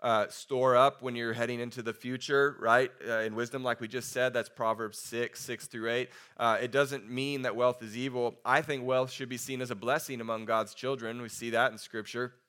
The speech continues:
And we're encouraged to enjoy the good things that God has given us. First Timothy four,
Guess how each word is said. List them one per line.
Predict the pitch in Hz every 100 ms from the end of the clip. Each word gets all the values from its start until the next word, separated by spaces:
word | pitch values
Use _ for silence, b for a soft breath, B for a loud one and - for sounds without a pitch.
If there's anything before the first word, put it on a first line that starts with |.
| _ _ _ _ - -
And | 123
we're | 135 135
encouraged | 135 - 156 175 143 -
to | 135
enjoy | 123 113 110 143 143 117 127 B B B
the | 127
good | 101 143 156 127
things | - 151 117 110 113
that | 120 107
God | 120 123
has | 123 113
given | 107 135 127
us. | 95 85 -
First | - 107 -
Timothy | 123 110 110 98
four, | - 117 120 104